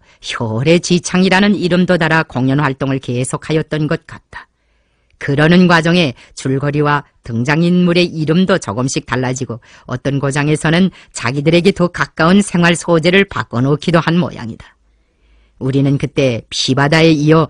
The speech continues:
한 자유단원의 운명도 무대에 올렸다. 그 연극에는 피바다 창조에 참가하지 않은 다른 유격대원들이 경쟁적으로 출연하였다. 해방 후 우리 작가 예술인들은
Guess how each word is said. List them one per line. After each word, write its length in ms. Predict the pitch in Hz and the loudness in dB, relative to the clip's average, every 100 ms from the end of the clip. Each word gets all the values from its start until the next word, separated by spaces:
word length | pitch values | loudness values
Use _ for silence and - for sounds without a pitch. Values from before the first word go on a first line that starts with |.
| - - - | -6 -20 -20
한 360 | - - 170 202 | -10 0 4 4
자유단원의 600 | - 196 196 190 196 202 | 4 2 4 4 4 2
운명도 520 | 156 165 160 160 170 | 0 0 0 0 -2
무대에 360 | 147 117 123 135 | -4 -6 -4 -4
올렸다. 640 | 107 101 101 - - - _ _ _ _ | -4 -8 -10 -14 -20 -20 _ _ _ _
그 200 | - 156 | -4 2
연극에는 720 | 170 170 175 180 202 208 123 - | 2 4 2 4 4 4 0 -6
피바다 420 | - 139 147 165 | -4 -2 0 0
창조에 400 | - 170 170 185 | -2 -2 0 0
참가하지 560 | - 151 147 156 147 | -2 -4 0 0 0
않은 300 | 135 139 180 - - | 0 2 0 -4 -12
다른 380 | - 117 120 135 | -6 -4 -2 -2
유격대원들이 640 | 131 143 - 165 180 180 196 | 0 -2 0 2 2 2 0
경쟁적으로 720 | - 180 185 185 185 180 180 | 2 2 4 2 0 0 0
출연하였다. 800 | 185 - 110 - - - - - _ _ _ _ _ _ _ _ _ _ _ - | -2 -4 -8 -8 -10 -14 -18 -20 _ _ _ _ _ _ _ _ _ _ _ -4
해방 340 | 143 147 156 156 | 0 2 2 4
후 100 | 165 | 2
우리 280 | 139 131 143 | 2 0 -4
작가 320 | - - 135 | -4 -6 -4
예술인들은 720 | 131 - 127 123 127 123 | -4 -4 -6 -4 -4 -4